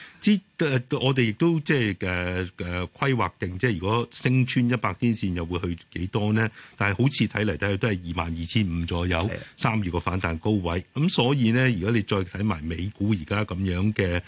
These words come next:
Speaker 1: 表現嚇，即係嗰啲不明朗因素又，啊，再次返返嚟呢，其實我覺得嚟到一百天線呢，唔好再望嗰幾百點啦。即係如果你望到二萬二千五，都係望多四五百點嚇，由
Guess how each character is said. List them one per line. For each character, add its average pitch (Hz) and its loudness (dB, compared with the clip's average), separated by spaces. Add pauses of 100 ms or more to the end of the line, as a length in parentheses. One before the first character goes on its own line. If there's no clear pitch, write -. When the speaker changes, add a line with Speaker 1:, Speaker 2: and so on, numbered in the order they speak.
(320)
Speaker 1:
表 98 4
現 92 2
嚇， 90 -2
即 120 0
係 87 0
嗰 98 -2
啲 110 2
不 120 0
明 80 -4
朗 87 -2
因 107 2
素 92 -2
又， 85 0 (280)
啊， 82 -2
再 92 2
次 95 2
返 110 0
返 104 0
嚟 78 -4 (120)
呢， 101 2
其 87 -2
實 90 -2
我 92 0
覺 107 2
得 - 0
嚟 78 -4
到 98 0
一 107 6
百 87 -4
天 110 2
線 90 -2
呢， 104 2 (300)
唔 92 6
好 147 6
再 143 4
望 101 0
嗰 110 0
幾 104 0
百 95 -2
點 87 -4
啦。 87 -2 (100)
即 - -4
係 104 0
如 104 0
果 104 2
你 101 0
望 87 0
到 90 -2
二 87 -2
萬 87 -2
二 85 -4
千 98 0
五， 98 0
都 110 0
係 98 0
望 87 -2
多 107 2 (300)
四 - 0
五 90 0
百 85 0
點 95 -2 (120)
嚇， 92 0
由 82 -6